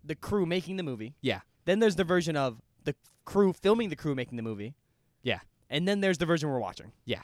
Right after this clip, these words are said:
Speaker 1: Jesus fucking Christ.
Speaker 2: Which, I mean, technically you could consider this, the third one and the fourth one the same thing.
Speaker 1: That's what I was doing, but I mean, it makes sense to separate them a little bit because,
Speaker 2: Yeah.
Speaker 1: like, they don't, they don't get,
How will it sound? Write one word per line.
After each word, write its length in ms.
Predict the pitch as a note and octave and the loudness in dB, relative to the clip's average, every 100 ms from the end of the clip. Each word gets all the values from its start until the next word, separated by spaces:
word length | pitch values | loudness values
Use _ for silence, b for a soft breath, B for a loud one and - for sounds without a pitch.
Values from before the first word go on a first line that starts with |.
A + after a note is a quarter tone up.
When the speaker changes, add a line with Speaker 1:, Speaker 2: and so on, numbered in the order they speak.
| - | -10
Speaker 1:
Jesus 340 | - F3 A2+ | -4 -4 -4
fucking 320 | - A2+ - - | -8 -10 -10 -16
Christ. 440 | F#2+ D#2 - - - | -16 -16 -18 -20 -2
Speaker 2:
Which, 160 | G3+ | 2
I 60 | A#3+ | 2
mean, 200 | A#3 A3 - | 0 -6 -4
technically 500 | - A#3+ B3 A#3+ A3+ | 0 0 0 -6 -6
you 120 | G3 | -4
could 200 | F3+ C#3 | -6 -8
consider 380 | D#3 D3+ D#3+ D#3 | -10 -4 -2 -2
this, 300 | B2 - - _ | -4 -8 -14 _
the 80 | B2+ | -10
third 320 | - C#3 C#3+ C#3 | -4 -2 0 0
one 240 | C#3 B2 - | -4 -4 -10
and 100 | A2+ | -12
the 60 | |
fourth 300 | - B2 B2 | -8 -6 -6
one 120 | A#2+ A2 | -6 -10
the 60 | |
same 260 | - G#2+ G#2 | -8 -8 -8
thing. 340 | - G#2 B2 | -6 -6 -4
Speaker 1:
That's 180 | D#3+ A#3 | -2 -2
what 100 | F3 | 0
I 80 | D3+ | 0
was 140 | C3+ | 0
doing, 240 | G#2 A2+ G#2 | -4 -8 -8
but 140 | B2 | -8
I 40 | B2+ | -6
mean, 120 | C3+ | -4
it 40 | |
makes 200 | D3+ - | -6 -8
sense 180 | C#3 B2 | -8 -10
to 60 | A#2 | -10
separate 360 | - - A2+ A#2 | -10 -8 -10 -10
them 100 | G2+ | -10
a 80 | |
little 160 | G#2+ G#2 | -10 -10
bit 180 | F#2+ F2+ | -12 -16
because, 220 | - D3 C3 | -10 -2 0
Speaker 2:
Yeah. 220 | G#2 F2+ | 0 -2
Speaker 1:
like, 140 | - _ _ | -10 _ _
they 140 | E3+ G#3 | 0 2
don't, 200 | F#3 B2+ - | 0 -4 -20
they 260 | D3 F3 A3 | -6 0 2
don't 240 | G3+ D3+ | 2 0
get, 160 | F3 | -4